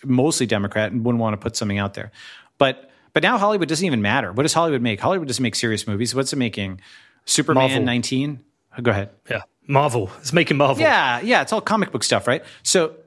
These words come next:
Speaker 1: they have just abandoned the field. And, um, serious content has moved to the internet. And now with A I, you can do reasonably high production value things. I mean, probably just from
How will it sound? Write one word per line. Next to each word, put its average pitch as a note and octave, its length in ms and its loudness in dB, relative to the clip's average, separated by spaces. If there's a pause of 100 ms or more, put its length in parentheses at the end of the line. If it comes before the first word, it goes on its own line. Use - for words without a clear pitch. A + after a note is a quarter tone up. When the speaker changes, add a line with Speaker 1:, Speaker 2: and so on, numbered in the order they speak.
(100)
Speaker 1:
they D#3+ 180 2
have G#3+ 100 0
just F3 200 -2
abandoned C3 360 2
the G2+ 60 -6
field. A#2+ 360 0 (1160)
And, B2 500 2
um, A2+ 540 2
serious E3 460 0
content C#3 440 0
has G#2 120 -4
moved A#2 220 0
to A2 60 -8
the G#2+ 80 2
internet. D#2 460 -6 (560)
And A2+ 500 2
now B2+ 200 4
with A#2 100 -2
A A2 80 4
I, B2 300 2
you A2+ 180 -2
can A#2 140 -2
do A2+ 220 0
reasonably A2 420 -2
high G#2+ 160 0
production G#2+ 400 -4
value G#2 240 0
things. G2+ 420 -2
I C3 60 2
mean, B2+ 180 0 (300)
probably A#3 380 2
just D3 420 0
from B2 480 0